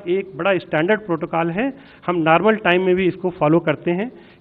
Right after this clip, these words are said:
कि जब भी किसी route में कुछ ज़्यादा congestion हो जाए, तो हम उसको दूसरे route से ले जाते हैं। तो एक ये बिल्कुल normal प्रक्रिया है। हर station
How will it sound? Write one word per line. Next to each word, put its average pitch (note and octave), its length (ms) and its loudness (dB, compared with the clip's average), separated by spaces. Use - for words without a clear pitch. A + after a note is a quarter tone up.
कि D#3+ 60 -4
जब F3+ 300 0
भी C4 120 4
किसी G3 320 -4
route F3+ 240 -2
में F3+ 160 -2
कुछ F3 200 -4
ज़्यादा D3+ 260 0
congestion D3+ 500 -4
हो C3+ 140 -6
जाए, A#3 200 -4
तो - 380 -10
हम F#3+ 100 -4
उसको F#3+ 200 -8
दूसरे G#3 320 -2
route F3 220 -2
से D#3+ 80 -2
ले C#3+ 100 0
जाते B2+ 280 -6
हैं। B2 80 -6
तो F3 160 -8
एक G#3 420 -4
ये G#3+ 200 -6
बिल्कुल G3+ 400 -6
normal D#3+ 480 0
प्रक्रिया G3+ 500 0
है। G#3+ 140 0
हर A#3 200 -2
station G3+ 420 -8